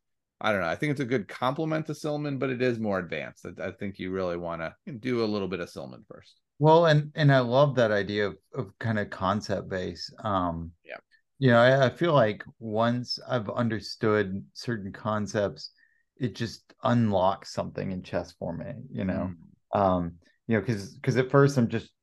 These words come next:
Speaker 2: doing, just learning move order and pattern recognition. And then, like, suddenly it's like, "Oh, this is why." And, and it just, you know, um, changes everything.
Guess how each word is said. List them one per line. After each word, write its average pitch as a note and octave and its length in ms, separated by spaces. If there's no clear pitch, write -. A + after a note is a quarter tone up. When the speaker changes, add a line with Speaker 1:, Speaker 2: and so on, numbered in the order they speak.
Speaker 2:
doing, A2 320
just B2 280
learning A2+ 500
move A2 360
order G#2+ 400
and F#2 140
pattern G2+ 380
recognition. G2 600
And G2 180
then, G#2 200
like, F2 220
suddenly G2 440
it's - 200
like, - 220
"Oh, A#2 320
this C#3+ 220
is F#2+ 160
why." F#2+ 560
And, F#2+ 300
and G#2 140
it G#2 60
just, - 280
you - 60
know, G2+ 300
um, F#2 240
changes G2 400
everything. G2 520